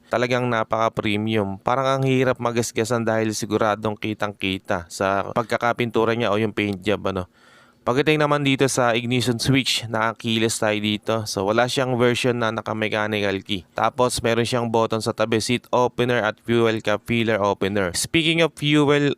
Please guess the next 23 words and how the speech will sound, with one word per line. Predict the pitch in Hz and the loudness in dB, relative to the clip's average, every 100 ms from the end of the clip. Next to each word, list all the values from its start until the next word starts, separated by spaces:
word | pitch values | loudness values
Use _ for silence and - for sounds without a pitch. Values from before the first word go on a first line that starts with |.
| _ | _
mga | 127 139 143 | -2 0 0
tol, | 139 127 120 | 2 2 0
dito | 131 131 139 | -2 0 0
nakapwesto | 131 131 - 127 120 127 | 0 -2 2 0 2 0
yung | 120 120 113 | 2 0 0
fuel | 120 120 113 | 0 0 0
filler | 120 117 110 113 | 0 0 0 0
niya, | 110 104 104 | 0 -2 -2
no? | 104 98 | -4 -2
Kaya | 107 101 104 | 0 2 0
very | 113 131 | 0 0
convenient | 143 139 127 131 131 127 | 0 -2 -2 -2 0 -2
pag | 123 120 | -4 -2
nagpa-refill | 120 113 113 110 107 113 104 | -4 -2 -2 -2 -2 -2 -2
ka | 107 | -2
ng | 107 107 | -2 -2
gas. | 107 98 | -2 -2
So | - - 113 | -4 -2 0
hindi | 120 | 0
ka | 131 | 0
nabababa | 123 117 117 117 110 110 | 0 2 0 0 0 -2
ng | 107 | -2
motor. | 101 92 95 85 | -2 -2 -2 -4